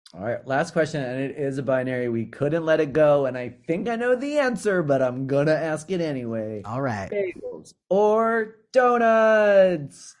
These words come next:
Speaker 2: Could you imagine if I said donuts?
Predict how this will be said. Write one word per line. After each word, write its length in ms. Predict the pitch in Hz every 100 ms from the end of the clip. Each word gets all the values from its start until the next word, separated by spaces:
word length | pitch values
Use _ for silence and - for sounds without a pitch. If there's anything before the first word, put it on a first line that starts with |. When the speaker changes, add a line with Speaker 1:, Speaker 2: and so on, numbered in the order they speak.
| _ _ _
Speaker 2:
Could 180 | - 185
you 120 | 370
imagine 440 | 339 139 131 139 165
if 120 | 151
I 80 | 139
said 200 | 143 123
donuts? 720 | 101 104 117 131 - - -